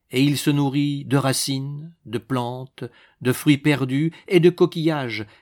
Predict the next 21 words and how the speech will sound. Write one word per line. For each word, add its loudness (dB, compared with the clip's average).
qu'il -4
cherchait -4
le 0
long -2
des 0
grèves. -8
Quelquefois, -2
au 2
tournant 0
d'une -4
côte, -2
il 4
voyait 4
sous -2
ses -2
yeux 2
une 0
confusion -2
de -2
toits -6
pressés -4